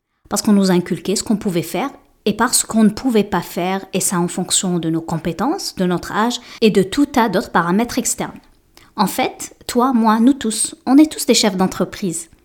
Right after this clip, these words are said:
On est tous les dirigeants d'une petite entreprise, une entreprise qui n'emploie qu'une seule personne. Donc on propose une sorte de prestation de service où le client principal,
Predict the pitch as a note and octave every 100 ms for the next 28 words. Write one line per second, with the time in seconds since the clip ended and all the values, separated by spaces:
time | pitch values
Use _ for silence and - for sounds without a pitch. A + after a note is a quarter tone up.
0 | _ _ - F3+ E3 - - A#3+ - G3
1 | F#3 F3+ F#3 F#3+ F#3 F#3 F3+ F3+ - F#3
2 | E3+ D#3+ D3 - D4 G4+ - _ _ _
3 | _ _ - B3 C#4 - D#4+ - - -
4 | C4+ B3+ B3+ D4+ D4 E4 D#4+ C#4+ - G#3+
5 | - F3 - - _ _ _ _ - F#3
6 | F3+ G3 - F#3+ F#3 C4 C4+ - G3 F3+
7 | F3 E3+ E3+ - B3+ B3 A3+ A3 - F3
8 | E3 A3 - - A3 D4+ D#4+ C4 A3 -
9 | F3 - D3+ D3 C4+